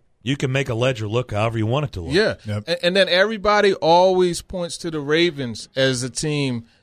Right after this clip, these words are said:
Speaker 2: because they, you know, they made the analytics hires, uh, and they have new guys there at, uh, at, at the castle. But John Harbaugh said most of the time he hears all those numbers.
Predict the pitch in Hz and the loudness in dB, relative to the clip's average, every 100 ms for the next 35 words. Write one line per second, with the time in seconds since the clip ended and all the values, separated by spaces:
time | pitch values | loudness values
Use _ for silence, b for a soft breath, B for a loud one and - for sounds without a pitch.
0 | - 117 139 143 143 156 151 123 131 135 | -12 -4 2 2 2 0 0 0 2 2
1 | 147 139 127 131 139 127 139 135 - 131 | 2 2 0 0 0 2 0 0 -2 -4
2 | 131 127 123 117 110 - _ - 131 - | -2 -2 -4 -8 -12 -16 _ -10 -10 -8
3 | 127 120 117 139 127 123 135 131 135 127 | -8 -4 -2 0 0 0 -2 0 0 0
4 | 127 123 120 b b _ 120 127 123 117 | -2 -4 -8 b b _ 0 2 2 0
5 | - 120 117 113 110 110 113 120 - 131 | 0 0 2 2 0 -2 -2 -4 -2 -4
6 | - - 147 135 - 107 104 _ _ _ | -6 -2 0 0 -2 -8 -12 _ _ _
7 | _ 131 131 127 _ _ _ _ _ _ | _ 2 2 0 _ _ _ _ _ _
8 | _ _ - 151 196 185 190 247 185 175 | _ _ 0 2 2 2 2 2 2 2
9 | 160 151 196 190 170 147 _ _ _ _ | 2 2 2 2 0 -4 _ _ _ _
10 | _ _ _ - 147 226 233 190 180 202 | _ _ _ -2 2 2 2 -4 -2 -2
11 | 185 196 196 - _ _ 165 180 196 208 | -2 -4 -6 -10 _ _ -4 4 6 6
12 | 208 202 196 185 196 220 233 240 | 4 2 2 0 0 0 0 -6